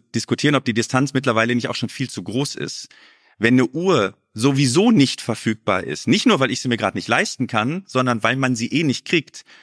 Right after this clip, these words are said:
dann kann das auch irgendwann so ein, so ein Hirngespinst sein, wie so eine Fata Morgana. Ähm, diese Uhr kann man ja auf dem normalen Weg gar nicht kriegen. Ähm, und dann ist das vielleicht auch gar nicht mehr so interessant, äh, und irgendwann verliert das so ein bisschen die Verbindung,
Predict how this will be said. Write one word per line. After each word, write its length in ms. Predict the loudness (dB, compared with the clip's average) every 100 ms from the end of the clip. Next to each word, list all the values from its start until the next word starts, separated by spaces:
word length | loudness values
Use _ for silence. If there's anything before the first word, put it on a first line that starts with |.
| _
dann 120 | -4
kann 160 | 0 0
das 120 | 0
auch 140 | -2 0
irgendwann 540 | 0 0 0 0 2
so 120 | 2 0
ein, 300 | 0 -2 -6 _ _ _
so 100 | 0
ein 80 | 4
Hirngespinst 680 | 4 4 0 0 -2 -2 -2
sein, 240 | -2 0
wie 60 | 0
so 100 | -2
eine 100 | -2
Fata 320 | 0 0 0
Morgana. 800 | 0 0 0 0 2 2 0 -2 _ _ -4
Ähm, 320 | 0 2 0 -4 -6
diese 200 | -4 -2
Uhr 160 | 0 0
kann 140 | 2
man 80 | 2
ja 80 | 2
auf 80 | 2
dem 100 | 0
normalen 380 | 2 2 2 0
Weg 140 | 0
gar 120 | 0
nicht 180 | -2 -6
kriegen. 420 | -4 -4 -4 -8 -14 _ _ _ -20 -20 _
Ähm, 440 | 0 0 0 -4 -6 _
und 140 | -2
dann 100 | 0
ist 120 | -2 -4
das 80 |
vielleicht 240 | -2 -2 -2
auch 80 | -2
gar 120 | -2
nicht 140 | -2
mehr 100 | -4 -2
so 100 | -4
interessant, 680 | -4 -6 -2 0 0 -4 -2
äh, 140 | -2
und 180 | 0 0
irgendwann 320 | -2 0 -2
verliert 300 | 0 0 0
das 80 | 0
so 80 | -2
ein 40 |
bisschen 280 | -2 -2 -2
die 80 | 0
Verbindung, 680 | 0 2 2 2 2 -2